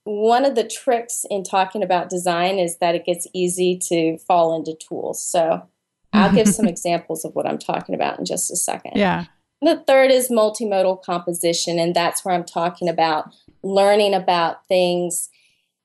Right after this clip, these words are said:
Speaker 1: through more than just text. Especially in higher education, we tend to focus on writing a lot. But there are other ways to think through problems. So bringing in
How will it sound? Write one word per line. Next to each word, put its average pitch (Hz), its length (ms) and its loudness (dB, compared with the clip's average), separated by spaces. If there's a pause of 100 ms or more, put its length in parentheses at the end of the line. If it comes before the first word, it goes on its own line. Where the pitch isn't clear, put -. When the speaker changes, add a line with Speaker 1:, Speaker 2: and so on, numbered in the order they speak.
(100)
Speaker 1:
through 202 220 -4
more 190 240 4
than 180 160 0
just 170 340 -6
text. - 540 -6
Especially 214 560 0
in 196 60 0
higher 196 280 2
education, 190 680 -2
we 185 140 -2
tend 185 340 0 (120)
to 175 420 2
focus 180 360 2
on 170 200 0
writing 165 580 0 (160)
a 156 100 2
lot. - 520 -6 (440)
But 180 360 -2
there 190 160 2
are 175 120 0
other 196 300 2
ways 180 460 2
to 180 140 -8 (120)
think 175 240 -6 (160)
through 160 680 -2 (120)
problems. - 760 -2
So 160 640 0 (160)
bringing 185 260 2
in 175 300 0